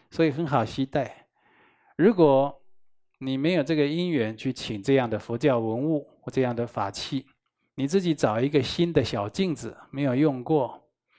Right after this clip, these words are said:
就是说那个镜子是干净买了，你没有拿来化妆啊，做其他用途的。如果有这样就不合适，就对这个准提菩萨是不恭敬的，要全新的。嗯，新的镜子拿来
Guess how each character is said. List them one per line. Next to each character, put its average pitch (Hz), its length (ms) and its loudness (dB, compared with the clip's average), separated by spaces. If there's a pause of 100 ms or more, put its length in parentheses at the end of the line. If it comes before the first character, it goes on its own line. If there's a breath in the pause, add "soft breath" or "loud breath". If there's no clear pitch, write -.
(140 soft breath)
就 175 120 -2
是 170 40 0
说 185 100 0
那 185 120 -2
个 170 100 4
镜 180 220 -2
子 147 100 0
是 156 140 -2
干 165 220 2
净 170 200 0
买 123 160 -2
了， 113 140 -2
你 117 160 -8
没 151 140 0
有 147 80 0
拿 127 160 0
来 131 140 -2
化 147 220 2
妆 143 240 2
啊， 123 140 0
做 143 160 0
其 - 180 -6
他 135 160 0
用 147 220 -2
途 101 200 -12
的。 92 360 -14 (320)
如 147 120 0
果 170 140 4
有 113 220 0
这 131 100 -2
样 135 100 0
就 127 120 -4
不 160 160 0
合 117 240 -4
适， 131 360 -4
就 - 120 -20
对 127 200 -4
这 123 120 -6
个 117 120 -4 (440 loud breath)
准 117 160 -4
提 120 120 -4
菩 123 160 -4
萨 120 160 -2
是 110 140 -8
不 131 140 -8
恭 131 240 0
敬 127 200 -4
的， - 120 -18
要 120 120 -6
全 131 300 -2
新 165 300 0
的。 131 200 -8 (1300)
嗯， 113 280 -4 (300 loud breath)
新 226 180 0
的 208 100 4
镜 214 220 -2
子 156 280 -4
拿 135 140 -2
来 131 140 0